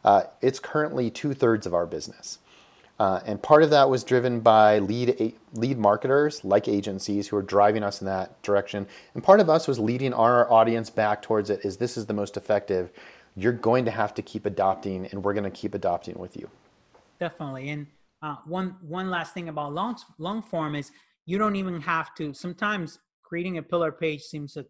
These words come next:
Speaker 2: like a taunting, um, task, and, and, and you need, again, ten pages of content and videos and all these things, uh, one of the many, uh, easy ways that, that we found to do it, and, and Verbally can help, is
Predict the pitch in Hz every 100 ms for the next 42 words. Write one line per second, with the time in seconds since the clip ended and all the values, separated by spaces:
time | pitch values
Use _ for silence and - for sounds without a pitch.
0 | _ 147 135 135 - 165 156 156 139 139
1 | _ _ _ 147 135 120 113 _ _ _
2 | 170 165 143 - 160 139 131 - 147 139
3 | 127 _ 147 147 139 135 165 170 160 139
4 | _ _ _ _ 151 160 127 110 _ _
5 | _ 190 170 160 180 165 143 135 - 175
6 | 165 151 139 131 131 135 196 170 165 143
7 | 151 156 156 151 - 180 165 - _ _
8 | _ 139 - 151 190 175 160 165 170 165
9 | 151 - _ 139 _ 170 190 175 147 143
10 | 135 - _ 139 127 135 123 131 - 160
11 | 143 139 131 _ _ _ _ 143 165 190
12 | 147 139 139 139 151 147 147 139 147 127
13 | - 214 - 147 135